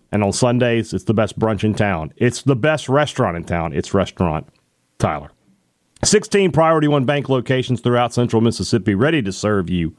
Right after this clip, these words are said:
Go to priority one bank dot com to find the location nearest you.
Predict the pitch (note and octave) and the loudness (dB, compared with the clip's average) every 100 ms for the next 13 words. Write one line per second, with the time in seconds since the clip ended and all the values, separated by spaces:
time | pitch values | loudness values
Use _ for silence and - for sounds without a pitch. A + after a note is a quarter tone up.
0 | - - - - - - - F#3 F3 F3+ | -20 -20 -20 -20 -20 -20 0 2 4 4
1 | F3 F3 E3 D#3+ C3 D#3 B2+ C#3+ C3 C#3 | 4 4 4 2 2 0 2 -2 0 0
2 | C#3 C3+ A#2 - C#3 C#3+ C#3+ C#3 A2+ A#2 | 0 0 -2 0 2 2 0 -2 0 2
3 | A#2 A#2 C3 B2+ - G#2+ A2 C3 A#2+ G2+ | 2 2 0 0 0 2 4 4 4 2
4 | - A2+ E3+ B3+ | 0 4 4 2